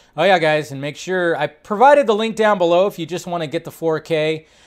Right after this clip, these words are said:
regular, but if you want, you know, but of course, there's all different ones you can get. But yes, in less than a week, Zack Snyder's Justice League will be able, you'll be able, you'll be able to hold it in your hands. You'll be able to hold it in your hands. So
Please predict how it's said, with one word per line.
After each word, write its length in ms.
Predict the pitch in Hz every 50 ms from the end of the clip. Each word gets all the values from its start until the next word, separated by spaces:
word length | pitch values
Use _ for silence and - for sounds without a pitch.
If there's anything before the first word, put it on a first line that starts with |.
| _ _ _ -
regular, 360 | 135 135 143 156 151 160 160
but 140 | 139 143 139
if 80 | -
you 80 | 143 143
want, 220 | 147 147 147 151
you 40 | 151
know, 160 | 139 123 123 120
but 120 | 117 131
of 80 | 117 -
course, 280 | - 160 151 - -
there's 140 | - 127 127
all 200 | 143 143 143 139
different 360 | 110 151 147 - - 135 127
ones 300 | 127 135 131 131 120 120
you 60 | 120
can 140 | 113 120 113
get. 260 | 98 123 131 131 -
But 80 | - 127
yes, 480 | 135 170 151 120 - - - - - 143
in 340 | 139 131 131 131 127 117 - -
less 240 | 139 170 185 -
than 160 | - 233 226 233
a 40 |
week, 460 | 220 214 262 262 220 196 - - - - _ _ _ _ - _ _ _ _ _ _ _ _ _ _ _ _ _ _ -
Zack 240 | 117 170 185 196 -
Snyder's 380 | - 233 240 233 226 208 147
Justice 380 | 143 220 240 226 - 185 156 -
League 280 | 180 180 175 175 165 160
will 120 | 151 143
be 340 | 127 170 165 165 165 165 165
able, 280 | - 160 190 196 175
you'll 140 | 165 170 165
be 80 | 190 233
able, 140 | 254 254 -
you'll 180 | - 190 220
be 160 | 190 208 233
able 200 | 277 311 339 339
to 80 | 294 202
hold 360 | 165 147 - 220 226 247 226
it 100 | 240 -
in 140 | - 185 185
your 180 | 175 170 160 135
hands. 680 | 131 185 214 208 170 123 90 90 98 - - - -
You'll 100 | 160 143
be 140 | 160 190 -
able 220 | 196 233 233 240 240
to 100 | - 156
hold 340 | 127 - 180 175 175 175 165
it 140 | 156 -
in 140 | - 151 143
your 160 | 123 120 107
hands. 600 | - 120 160 165 139 104 85 - - - - - _ _ _ _ _ _ _ _ _ _ _ _ _ _ _ _ _ _ _ _ _ _ _ _ _
So 440 | _ - 127 120 117 113 110 101